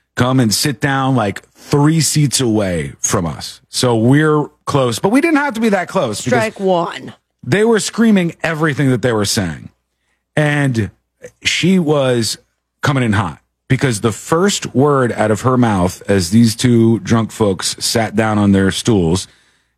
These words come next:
Speaker 1: and right as the bartender, bartender was coming over to get some orders from him, uh, uh, was they were, like, kinda arguing with each other, and she goes, "Yeah, it might be helpful if you stop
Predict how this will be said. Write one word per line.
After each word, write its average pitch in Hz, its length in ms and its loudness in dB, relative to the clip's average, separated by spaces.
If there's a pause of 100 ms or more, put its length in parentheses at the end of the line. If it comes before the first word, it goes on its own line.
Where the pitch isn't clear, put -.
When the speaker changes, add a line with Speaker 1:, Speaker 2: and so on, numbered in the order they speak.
Speaker 1:
and 107 140 2
right 117 180 2
as 107 300 2
the 95 400 4
bartender, 104 640 0
bartender 117 400 -2
was 101 120 0
coming 113 180 2
over 101 160 2
to 95 60 2
get 98 140 0
some 98 100 0
orders 110 300 2
from 82 180 -2
him, 78 120 -2 (720)
uh, 90 220 0 (280)
uh, - 100 2
was 117 260 0
they 131 100 0
were, 117 140 2
like, 95 160 -4 (380)
kinda 104 340 -2
arguing 147 320 4
with 180 140 4
each 180 160 -2
other, 202 360 0
and 113 140 0
she 123 140 -2
goes, 95 360 0 (380)
"Yeah, 220 340 2
it 185 120 0
might 220 160 0
be 220 80 -2
helpful 196 420 0
if 156 100 -2
you 165 100 0
stop 185 360 -2